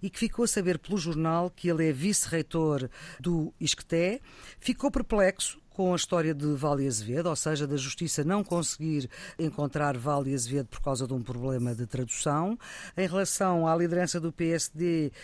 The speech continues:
comentou qual deles será o mais parecido com o doutor Passos Coelho. E depois, na parte final desta entrevista, que abordou vários temas, além destes que eu estou a dizer, questionado sobre processar o novo banco,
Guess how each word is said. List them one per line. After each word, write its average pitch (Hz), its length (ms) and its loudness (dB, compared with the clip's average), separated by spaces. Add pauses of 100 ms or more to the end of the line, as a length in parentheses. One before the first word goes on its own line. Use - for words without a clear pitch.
(180)
comentou 196 640 2 (300)
qual 185 240 4
deles 180 300 4
será 170 480 4
o 180 80 -2
mais 170 240 4
parecido 156 600 0 (320)
com 175 400 4
o 175 60 -2
doutor 160 320 0
Passos 151 320 0
Coelho. 147 460 0 (280)
E 214 80 -4
depois, 214 280 0
na 185 100 2
parte 180 340 0
final 170 300 2
desta 165 260 0
entrevista, 151 560 -2
que 131 220 -2
abordou 127 340 0
vários 139 380 0
temas, 170 300 0
além 147 200 2
destes 143 280 0
que - 80 0
eu - 20 4
estou 151 180 -2
a 147 40 0
dizer, 151 420 0 (380)
questionado 185 480 2
sobre 156 420 2
processar 170 640 0
o 160 40 4
novo 156 280 2
banco, 147 500 0